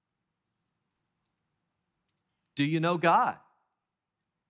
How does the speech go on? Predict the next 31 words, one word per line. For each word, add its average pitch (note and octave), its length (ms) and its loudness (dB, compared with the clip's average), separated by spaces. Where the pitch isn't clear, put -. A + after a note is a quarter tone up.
And D3+ 100 2
if C3 120 -4
you G#3 120 -6
can't A3+ 400 -4
answer F3+ 380 -4
confidently F3 1120 -4
that C#3+ 260 -2
question, D#3+ 580 -8
I C#3 220 0
would E3 280 -6
not D#3 320 -4
be E3+ 140 -4
at D3 100 -6
rest, E3+ 440 -8
honestly. A2+ 520 -10
I C#3 160 4
would F#3 200 -8
not F3 320 -2
let F#3 160 -2
it E3 120 -12
go. D#3 280 -6
I A#2+ 100 0
would D#3 140 -6
not F3 240 0
let G3 160 0
it F3 100 -6
drop C#3+ 560 0
until C#3+ 380 -6
I D3+ 140 -2
had D3+ 180 -4
a B2 80 -12